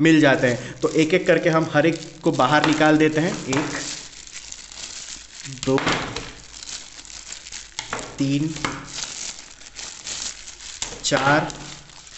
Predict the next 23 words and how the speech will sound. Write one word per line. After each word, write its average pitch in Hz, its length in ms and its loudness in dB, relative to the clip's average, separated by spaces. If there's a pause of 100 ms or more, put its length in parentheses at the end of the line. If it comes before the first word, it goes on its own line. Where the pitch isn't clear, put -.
(2000)
पाँच 139 480 2 (1700)
और 123 180 -4 (680)
छः, 127 260 2
तो - 180 -2
total 170 580 2 (120)
छः 175 340 4
pieces 185 480 2
हमें 151 160 4
इसमें 196 320 2 (360)
मिल 156 220 8
जाते 127 280 6
हैं। 123 120 4
तो 143 80 4
चलिए 180 280 6
अब 165 180 4
हम 170 120 6
इसे 196 140 6 (120)
एक 170 180 4
एक 170 160 2
करके 165 300 4 (260)
देख 151 280 6
लेते 117 260 0
हैं। 107 240 -10